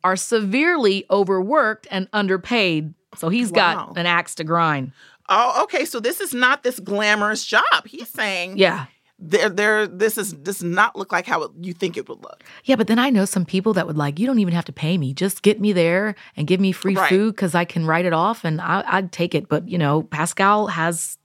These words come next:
Speaker 1: problems. So back to two thousand and four, the new Michelin guide for that year had just been released. But that buzz gets hijacked because Pascal gives some interviews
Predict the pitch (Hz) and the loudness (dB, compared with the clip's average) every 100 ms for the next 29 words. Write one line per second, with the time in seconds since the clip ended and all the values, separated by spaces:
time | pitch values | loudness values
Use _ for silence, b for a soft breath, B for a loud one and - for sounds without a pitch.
0 | _ 190 170 151 131 - 185 160 151 B | _ 2 2 2 -4 0 2 2 0 B
1 | B - 185 - 226 247 202 196 190 196 | B -2 0 0 -2 0 2 2 0 -2
2 | - 151 143 143 B B B 190 202 254 | 0 0 0 -4 B B B 4 6 6
3 | 240 214 196 185 165 151 151 151 160 175 | 2 -2 -4 -2 0 -2 -2 -2 0 0
4 | 170 156 147 156 151 151 165 - 170 160 | 0 2 2 0 -2 2 2 0 0 0
5 | 156 143 135 - B B B - 175 170 | 0 -2 -4 -10 B B B -2 2 2
6 | 151 156 185 190 160 147 - 156 - - | 0 2 2 4 2 -4 -6 -6 -6 -2
7 | 233 247 170 151 165 156 160 147 - B | 0 2 0 -2 -4 -2 0 0 -2 B
8 | - 202 170 - 247 269 208 175 165 - | -2 0 0 0 2 4 2 0 -4 -4
9 | 156 - 320 320 190 160 147 | -4 0 2 2 2 0 0